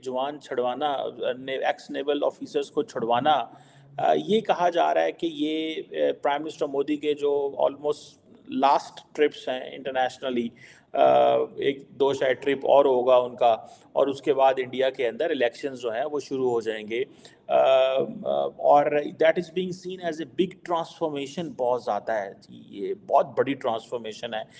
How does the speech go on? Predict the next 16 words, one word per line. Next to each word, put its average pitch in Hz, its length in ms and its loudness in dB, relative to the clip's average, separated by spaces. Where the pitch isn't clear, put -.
इंडिया 139 320 6
के 139 160 0
अंदर। 131 320 2
particularly 143 580 4
आप 143 160 6
देखें 139 320 -2
पिछले 156 260 -4
दस 196 300 4
सालों 131 460 -2
के 123 160 -4
अंदर, 92 320 -6
ठीक 117 160 -4
है 135 80 2
जी। 127 260 -8
अ, 139 60 4
अ, 69 1200 4